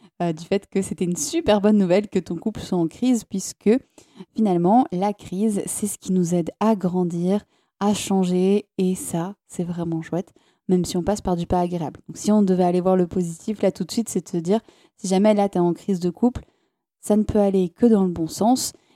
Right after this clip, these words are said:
et surtout, ça peut te permettre d'avancer. Et c'est parfois ce qui permet vraiment d'avancer. C'est un peu comme, euh, le burn-out, qui est quand même, euh, assez, euh, dévastateur,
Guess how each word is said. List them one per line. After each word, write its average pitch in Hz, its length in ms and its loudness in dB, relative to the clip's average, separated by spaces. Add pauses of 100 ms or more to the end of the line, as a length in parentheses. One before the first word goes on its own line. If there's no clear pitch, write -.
(180)
et 220 120 2
surtout, 220 520 -2
ça 175 220 -4
peut 202 380 -2
te - 100 -4
permettre 175 640 -4
d'avancer. 170 600 0
Et - 40 -10
c'est 165 140 -6
parfois 190 280 -2
ce - 80 -8
qui - 100 -6
permet 170 300 2
vraiment 180 360 0 (120)
d'avancer. 165 500 -4
C'est 190 120 -2
un 175 60 2
peu 196 120 0
comme, 185 260 0
euh, 160 100 6 (460)
le 185 120 2
burn-out, 180 680 0
qui - 140 -8
est 170 40 -4
quand - 120 -6
même, 175 360 2
euh, - 80 -8
assez, 180 460 -4
euh, 160 140 0 (240)
dévastateur, 185 720 -2